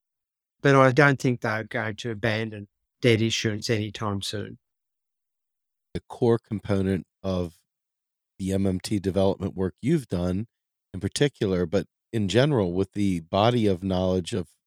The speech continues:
Speaker 2: modern monetary theory, the job guarantee as a whole, with the way that Japanese society is structured, there's a huge amount of automation in Japan. To your point, very cutting edge.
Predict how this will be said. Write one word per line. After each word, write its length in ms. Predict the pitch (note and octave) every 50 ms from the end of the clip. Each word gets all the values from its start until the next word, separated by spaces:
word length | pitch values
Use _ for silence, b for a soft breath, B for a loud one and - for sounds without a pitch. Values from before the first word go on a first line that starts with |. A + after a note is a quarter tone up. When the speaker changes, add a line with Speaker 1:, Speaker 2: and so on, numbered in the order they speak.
| _ _ _ _
Speaker 2:
modern 240 | - F#2+ G2 F#2 F2+
monetary 580 | F2+ F#2 G#2+ B2+ C3+ B2 _ - G#2 F#2+ F2+ E2+
theory, 360 | _ - G2 F#2+ F#2 F#2 F2+ _ _ _ _ _ _ _ _ _ _
the 80 | B2+ A#2
job 440 | G2 C3+ D3+ F3+ G#3 G3+ E3 C3
guarantee 500 | - A2 G#2 G2+ G2+ G2 F#2+ - - G#2+
as 120 | G2 F2+ -
a 80 | F#2 F#2+ - _ _
whole, 380 | - E3+ D#3+ B2+ G2+ F#2 F2+ F#2 _ _ _ _ _ _ _ _ _ _ _ _ _ _ _ _ _ _ _ _ _ _
with 200 | A#2 A2+ B2 A#2+ _
the 140 | - A#2 A2+
way 460 | A2 G#2 A2+ B2 C3+ C#3+ D#3+ E3 E3
that 320 | C#3+ A#2+ B2 A#2+ A#2 G#2 - _ _ _ _ _
Japanese 480 | - C3 C3 B2+ - C3 B2+ B2 A2
society 640 | - A#2+ A2+ - - - A#2+ A#2+ A#2+ A#2+ G#2+ G#2 G2+
is 100 | F#2 -
structured, 800 | - - - - B2+ B2+ D3 _ - - - - G2 F2 E2 D#2+ _ _ _ _ _ _ _ _ _ _ _ _ _ _ _
there's 200 | - A2 G2 -
a 60 | - G2+
huge 460 | - - - - F3+ F#3+ F#3 C#3 A2
amount 260 | A2 G#2 G2+ G2+ G2
of 60 | G2
automation 760 | - - G#2 G2+ G2 F2+ F#2+ G2+ G#2 G#2 - - - G2+ G2
in 120 | F#2 F2+
Japan. 440 | E2+ - F2 _ - F#2 F2+ F2+ F2+ - _ _ _ _ _ _ _ _ _ _ _ _ _
To 120 | - -
your 140 | A2+ G2+ F2+
point, 420 | _ _ B2+ B2 A2 - - E2+
very 300 | - A2+ A#2 B2+ C3+ B2+ G2 _ _ _
cutting 280 | A#2 A2+ G#2+ G2+ G2 F2+
edge. 420 | F#2 G2 G2 F#2+ E2+ D#2+ - -